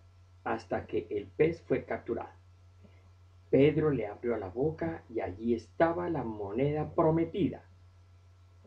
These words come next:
Imagínense, cada vez que Pedro pescaba obedeciendo a Cristo, levantaba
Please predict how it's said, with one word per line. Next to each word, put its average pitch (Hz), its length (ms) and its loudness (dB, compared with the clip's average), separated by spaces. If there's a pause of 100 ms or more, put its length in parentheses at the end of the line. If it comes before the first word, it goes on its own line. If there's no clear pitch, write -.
(160)
Imagínense, 98 720 -6 (720)
cada 139 280 0
vez 190 220 2
que 147 200 4
Pedro 180 720 8 (540)
pescaba 170 920 2
obedeciendo 139 1080 4
a - 120 -4
Cristo, 160 680 2 (680)
levantaba 120 680 0